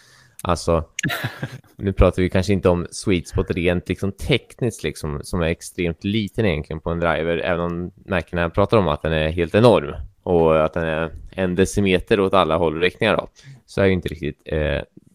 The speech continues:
Speaker 1: den så himla, eh, stor. Men om man tänker sig i alla fall försöka centrera träffen mitt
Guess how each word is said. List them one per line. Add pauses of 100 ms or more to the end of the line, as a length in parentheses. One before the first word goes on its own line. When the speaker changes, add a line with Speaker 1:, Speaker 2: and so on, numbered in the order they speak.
(520)
Speaker 1:
den
så
himla, (240)
eh,
stor.
Men
om
man
tänker
sig
i
alla
fall (500)
försöka
centrera
träffen (420)
mitt